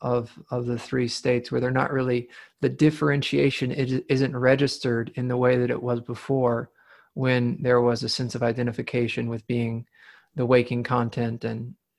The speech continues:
and so on and so forth. Um, also, everyone can have different experiences, uh, or a different experience when it comes to the way in which, uh, sleep appears to change, or even the, the quality of awakeness,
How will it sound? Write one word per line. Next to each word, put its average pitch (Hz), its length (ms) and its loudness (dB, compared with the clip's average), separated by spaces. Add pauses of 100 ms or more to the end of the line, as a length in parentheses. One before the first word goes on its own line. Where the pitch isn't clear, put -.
and 120 400 -6
so 139 220 -4
on 120 140 -4
and 113 100 -10
so 120 180 -6
forth. 120 380 -8 (920)
Um, 127 360 -2
also, 156 400 6
everyone 156 440 4
can 135 220 0
have 135 440 0 (100)
different 135 420 -2
experiences, 123 1040 -4
uh, 123 360 -2 (160)
or 123 120 2
a 120 60 2
different 123 280 -2
experience 120 460 -4
when 120 100 -4
it 117 80 -8
comes 127 380 -4
to - 140 -6
the 120 120 -2
way 120 240 0
in 120 140 -2
which, - 400 -6 (520)
uh, 123 400 -4 (360)
sleep 135 360 -2
appears 120 400 -2
to 120 80 -8
change, 120 760 -4
or 120 500 0 (380)
even 120 340 0
the, 117 240 -2
the 123 420 -2
quality 123 480 2
of 117 120 -2
awakeness, 120 840 -2